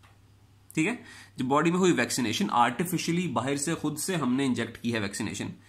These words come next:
खुद ब खुद ही तो नहीं वैक्सीनेशन हो जाती। तो फिर जब वैक्सीनेशन होती है तो बॉडी उसके रिस्पॉन्स में भी एंटीबॉडीज बनाती है। दोनों केसेस में बॉडी खुद से एंटीबॉडीज बनाती है, मगर एक में स्टिमुलस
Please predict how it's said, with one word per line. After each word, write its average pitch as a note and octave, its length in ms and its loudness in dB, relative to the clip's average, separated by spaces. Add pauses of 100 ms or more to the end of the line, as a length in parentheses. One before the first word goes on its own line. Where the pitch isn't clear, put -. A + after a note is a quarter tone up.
(160)
खुद D3 120 0
ब D#3 140 2
खुद D#3+ 140 2
ही E3+ 60 0
तो F#3 80 0
नहीं B3 100 2
वैक्सीनेशन D#3+ 380 0
हो C#3+ 60 2
जाती। A#2+ 240 -2 (400)
तो C3+ 60 -4
फिर E3 200 -4
जब D3+ 120 0
वैक्सीनेशन F#3+ 480 -2
होती F#3+ 160 2
है D#3+ 60 2
तो C#3 60 0
बॉडी G#2+ 240 0
उसके F#2+ 280 -4
रिस्पॉन्स B2 380 -2
में B2+ 80 0
भी C3+ 80 2
एंटीबॉडीज B2 380 -2
बनाती A#2 260 -4
है। A#2 100 -10 (260)
दोनों F#3+ 380 2
केसेस F#3+ 260 -2
में G#3+ 180 -2
बॉडी E3 220 0
खुद B3 220 -4
से C#4+ 120 0
एंटीबॉडीज G3+ 400 0
बनाती A2+ 300 -2
है, F#2 80 -6 (220)
मगर E3+ 160 0
एक D3+ 240 0
में F#3 100 -2
स्टिमुलस E3+ 720 -2